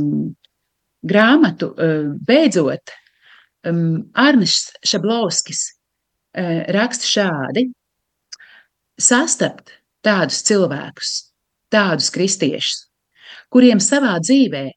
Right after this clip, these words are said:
ir izdevies burtiski piepildīt un apliecināt svētos rakstus, ir liela un tik neaprakstāma svētība, jo tas nozīmē arī to, ka mēs viņos patiešām personiski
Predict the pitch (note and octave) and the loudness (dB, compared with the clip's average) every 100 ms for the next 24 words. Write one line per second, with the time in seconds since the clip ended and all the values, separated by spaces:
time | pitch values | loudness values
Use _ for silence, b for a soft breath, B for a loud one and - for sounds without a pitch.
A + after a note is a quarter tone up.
0 | - C#4+ C4 - A3+ A3 D#3 C3+ - - | -4 0 0 0 -6 -6 -6 -8 -8 -8
1 | - _ E3+ A3+ B3+ B3 C#3 - - F#3 | -10 _ -4 2 2 0 -6 -8 -8 -2
2 | F#3+ F#3 C#3 C3 C3 B2+ - _ - F3 | -2 -2 -4 -4 -6 -8 -12 _ -6 -2
3 | F3+ A3 D#3+ C#3 D#3 C#3+ C#3+ - F#3 F3 | -2 -2 -2 -4 -6 -6 -6 -6 -6 -6
4 | C#3 - - D#3 F#3 - D3 - - _ | -6 -6 -6 -8 -8 -10 -6 -6 -6 _
5 | _ _ _ - F#3+ G#3+ A3 A3+ B3 F#3+ | _ _ _ -10 -4 0 0 2 0 -2
6 | - _ _ - F#3 G3 G#3 A#3 G#3 F3 | -6 _ _ -8 -6 -2 -2 -2 -2 -6
7 | - - D3+ D3+ - G3 E3 - C3+ C#3+ | -8 -4 -4 -2 -2 0 -2 -2 -6 -6
8 | - _ _ _ _ B B B - G3 | -14 _ _ _ _ B B B -2 0
9 | A3 B3+ D4 C4+ G#3+ G3 G3+ G3 F#3 - | 4 8 8 8 4 2 0 -2 -4 -4
10 | C#4+ C#4+ F#3 E3 - A#3+ A3 D3+ D#3+ - | -4 -2 -4 -4 -2 -2 -2 -2 -6 -10
11 | _ - F#3+ G#3 A#3+ B3 F3 D3 D3 D#3+ | _ -10 -6 0 0 0 -2 -4 -6 -12
12 | _ _ G#3+ G#3+ - D#3+ C#3 C#3 B2+ - | _ _ -2 -2 -2 -2 0 -2 -4 -8